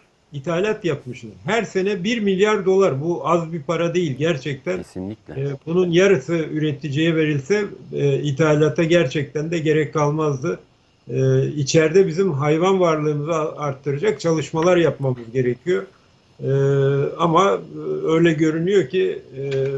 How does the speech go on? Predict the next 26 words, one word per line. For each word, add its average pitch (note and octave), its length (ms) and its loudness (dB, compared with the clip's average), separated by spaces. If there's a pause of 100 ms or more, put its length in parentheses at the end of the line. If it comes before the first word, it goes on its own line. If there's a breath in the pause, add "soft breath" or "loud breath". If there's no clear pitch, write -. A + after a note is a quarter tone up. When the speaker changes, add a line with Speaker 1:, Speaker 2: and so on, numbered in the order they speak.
Speaker 1:
bu D#3+ 160 2
ithalat D#3 540 2
devam D3+ 300 4
edecek. F#3+ 340 2
Sadece D#3 480 -2
besilik D#3 440 -4
hayvan D#3 440 0
değil. G3 200 -2 (500 soft breath)
E, C3+ 180 -2
iki D3+ 380 -4
bin F#3+ 100 4
yirmi F3+ 320 2
beş F#3+ 460 2
itibariyle C#3+ 800 -2
bir E3 80 -2
Ocak D#3 380 -2
iki D3+ 220 -12
bin D#3 80 -6
yirmi D3+ 300 -4
beşte, D3 300 0
e, C#3 600 -6
bakanlık D3 540 0
yeni D3+ 240 0
bir C#3+ 100 -4
talimat D3+ 560 2
yayınladı. C#3 640 0